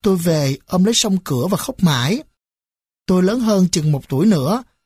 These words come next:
những con chuồn chuồn đập cánh trên trần nhà để rơi xuống lặng bụi vôi mờ. Bướm bay ra từ cánh cửa tủ để mở.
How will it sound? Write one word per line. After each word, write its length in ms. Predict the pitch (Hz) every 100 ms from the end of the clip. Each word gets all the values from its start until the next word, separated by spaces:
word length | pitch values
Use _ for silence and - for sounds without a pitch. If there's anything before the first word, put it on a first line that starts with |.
| _
những 140 | 170 214
con 200 | 233 196
chuồn 220 | 180 160
chuồn 300 | - 160 156
đập 180 | 151 -
cánh 160 | 214
trên 80 | 285
trần 220 | 247 160
nhà 360 | 165 160 160 151 _ _ _ -
để 180 | 139 185
rơi 180 | 220
xuống 260 | 180 - 240
lặng 220 | 220 139
bụi 140 | 143 131
vôi 220 | 180 190
mờ. 400 | 185 160 143 131 - _ _ _ _ _ -
Bướm 260 | 170 214
bay 160 | 214 170
ra 120 | 165
từ 220 | 160 143
cánh 220 | 120 185
cửa 140 | 220 170
tủ 360 | - 185 123
để 120 | 202 196
mở. 360 | 180 110 131